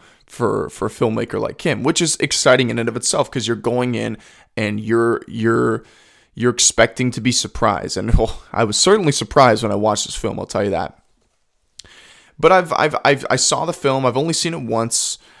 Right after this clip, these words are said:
I'll probably need to see it again to, uh, to really kinda know how I truly feel, because I don't know how I feel. And it's,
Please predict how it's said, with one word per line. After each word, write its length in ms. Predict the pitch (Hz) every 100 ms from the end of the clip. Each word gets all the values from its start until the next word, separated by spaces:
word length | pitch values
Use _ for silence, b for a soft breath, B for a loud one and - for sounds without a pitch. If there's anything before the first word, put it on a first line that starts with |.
| b b
I'll 120 | 104
probably 540 | 104 - - 208 214 190
need 180 | 165 151
to 80 |
see 200 | 139 139 127
it 60 |
again 540 | 120 110 104 107 - - _ _ _ _ _ _ _
to, 380 | - - 117 98
uh, 300 | 95 101 101 -
to 120 | -
really 360 | 104 113 120 117
kinda 440 | - - 113 110
know 600 | 107 107 127 120 113 - b b b b
how 280 | - 151 143
I 120 | 117
truly 420 | - - 104 104
feel, 500 | - - 98 - 135 b b b b b b b b b
because 240 | 151 175
I 60 | 170
don't 160 | 208
know 140 | 190 127
how 220 | 107 95
I 40 | 95
feel. 460 | - 98 - 117 -
And 160 | 135 135
it's, 260 | - 107